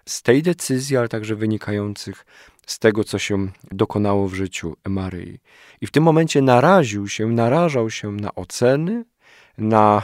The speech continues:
ironię innych, może na niepotrzebne i dodatkowe pytania, które mogły wywoływać pewien niepokój u Józefa,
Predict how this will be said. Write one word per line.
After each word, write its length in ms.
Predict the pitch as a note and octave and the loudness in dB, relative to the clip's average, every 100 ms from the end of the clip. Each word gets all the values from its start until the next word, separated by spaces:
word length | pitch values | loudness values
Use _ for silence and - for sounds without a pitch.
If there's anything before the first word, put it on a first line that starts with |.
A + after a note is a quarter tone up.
| - | -2
ironię 600 | A#2+ A#2+ A#2 B2 C3 D3+ | 0 4 4 4 2 -2
innych, 680 | - D3 D3+ E3 F3+ - - _ _ - | -2 -2 -4 -6 -10 -12 -20 _ _ 0
może 280 | A#2 A2+ G#2+ | 2 4 4
na 120 | A2 | 4
niepotrzebne 800 | A2+ A#2+ - B2 G#2+ A2 G#2+ G2+ | 2 0 0 2 2 0 0 -2
i 120 | G#2 | 0
dodatkowe 480 | A2 A2 - G2+ G2+ | 0 0 -2 -4 -4
pytania, 600 | - - A#2 A#2+ C#3+ F3+ _ - - - _ | -6 2 4 4 0 -4 _ -20 -20 -20 _
które 380 | - B2 A#2 A2 | -2 4 6 6
mogły 720 | A2 G#2 A2+ A2+ G2+ G#2 G2 - - | 4 2 4 4 4 2 2 -6 -8
wywoływać 640 | G2 A2 A2 A2 G#2 - | -2 2 4 4 2 -2
pewien 280 | G2 G2 G2+ | -2 0 2
niepokój 560 | G2+ B2 A#2+ C3+ A#2+ | 2 0 0 -2 -2
u 80 | C3 | -2
Józefa, 560 | B2 C3 C3 - D3 | -2 -2 -2 -4 -10